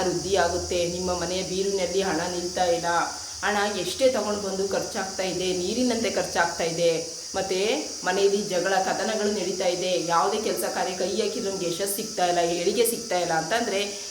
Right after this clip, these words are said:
ಇದೊಂದು ಕೆಲಸನ ನೀವು ಮಾಡಿ ನೋಡಿ. ಇದರಿಂದ ನಿಮ್ಮಲ್ಲಿರುವಂತಹ ಆರ್ಥಿಕ ಸಮಸ್ಯೆನ ನೀವು ಸಂಪೂರ್ಣವಾಗಿ ಬಗೆಹರಿಸ್ಕೋಬಹುದು ಅಂತಾನೆ ಹೇಳ್ಬೋದು. ಯಾಕೆ ಅಂತಂದ್ರೆ ಕರ್ಪೂರ ಮತ್ತೆ ಲವಂಗಕ್ಕೆ ಅಷ್ಟು ಪವರ್‌ಫುಲ್ ಆದ ಒಂದು ಶಕ್ತಿನೇ ಇದೆ ಅಂತಾನೆ ಹೇಳ್ಬೋದು.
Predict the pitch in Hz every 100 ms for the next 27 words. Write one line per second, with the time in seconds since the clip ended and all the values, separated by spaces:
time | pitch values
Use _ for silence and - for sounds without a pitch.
0 | 175 185 175 175 190 240 277 240 240 202
1 | 190 180 165 170 170 160 151 190 202 196
2 | 185 180 247 240 185 190 208 190 196 185
3 | 190 180 170 165 170 214 247 240 214 196
4 | 190 202 185 190 175 170 175 180 214 254
5 | 233 208 196 196 175 180 175 - 175 165
6 | 175 160 175 175 160 156 160 170 170 -
7 | - 180 180 185 - 180 160 170 240 294
8 | - - 196 - 262 269 254 - 196 214
9 | 302 - - - 175 170 220 220 220 202
10 | 214 - 165 - 226 214 151 190 - 240
11 | 214 - 185 202 165 - 226 - 233 214
12 | 175 180 170 180 185 165 165 170 165 156
13 | - -